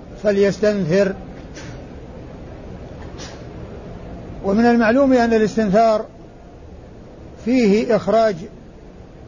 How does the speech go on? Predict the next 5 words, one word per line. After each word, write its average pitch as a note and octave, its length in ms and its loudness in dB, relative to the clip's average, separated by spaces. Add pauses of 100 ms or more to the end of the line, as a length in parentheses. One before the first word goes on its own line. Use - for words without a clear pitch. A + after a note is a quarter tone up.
(400)
الأوساخ G#3 600 2 (1300)
التي G#3 380 2
تكون G#3 440 2
في E3+ 100 0
الأنف، G#3 560 2